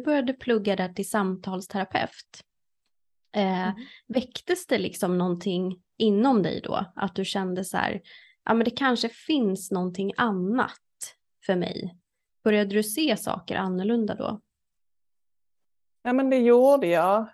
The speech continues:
Speaker 2: Ehm, det var, ehm, jag hade,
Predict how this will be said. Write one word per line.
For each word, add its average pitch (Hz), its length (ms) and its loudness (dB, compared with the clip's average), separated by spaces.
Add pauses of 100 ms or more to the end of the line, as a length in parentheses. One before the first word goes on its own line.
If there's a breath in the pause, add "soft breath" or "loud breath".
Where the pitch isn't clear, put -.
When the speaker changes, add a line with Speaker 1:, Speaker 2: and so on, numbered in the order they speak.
(120)
Speaker 2:
Ehm, 202 920 -2 (260)
det 214 120 2
var, 208 720 6
ehm, 196 500 -8 (320)
jag 214 160 -2
hade, 220 480 -4